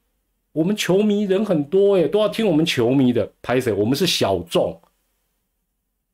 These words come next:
棒球是国球，你当真了，那你就真的太天真了。换句话讲，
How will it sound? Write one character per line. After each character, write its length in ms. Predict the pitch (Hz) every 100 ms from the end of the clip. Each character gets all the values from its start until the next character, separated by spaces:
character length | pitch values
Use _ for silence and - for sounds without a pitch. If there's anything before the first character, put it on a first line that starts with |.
| _ _ _
棒 260 | 202 156 143
球 160 | 127
是 140 | 127 180
国 300 | - 110 131
球， 200 | 110 104
你 240 | 104 101 -
当 240 | 143 151
真 240 | - 139
了， 100 | 135
那 140 | 104 123
你 100 | 101
就 160 | 110
真 200 | 113 123
的 60 | 110
太 200 | 123 110
天 260 | 98 98 101
真 240 | 95 90
了。 140 | 82 - _ _ _ _ _ _
换 160 | 202
句 100 | 170 180
话 160 | 156
讲， 200 | 135 90